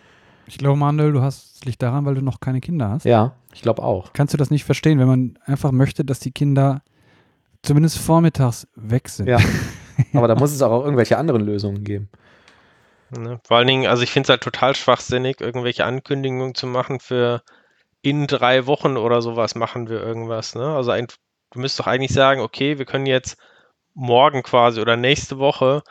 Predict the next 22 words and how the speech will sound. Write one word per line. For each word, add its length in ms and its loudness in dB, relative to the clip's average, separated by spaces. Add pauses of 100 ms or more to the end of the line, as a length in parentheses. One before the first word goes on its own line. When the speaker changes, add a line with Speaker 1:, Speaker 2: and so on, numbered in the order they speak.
(400)
Speaker 3:
können 180 0
wir 80 0
die 100 -10
Schulen 260 0
wieder 160 2
aufmachen, 380 0
weil 100 0
bis 140 -8
dahin 240 2
ist 80 -6
es 140 -4
irgendwie 280 -2
einigermaßen 580 0
absehbar, 640 -2
aber 100 2
du 60 -8
kannst 240 -8
doch 40 -4
nicht 140 -10
sagen 300 2
irgendwie, 320 -4
okay, 420 -4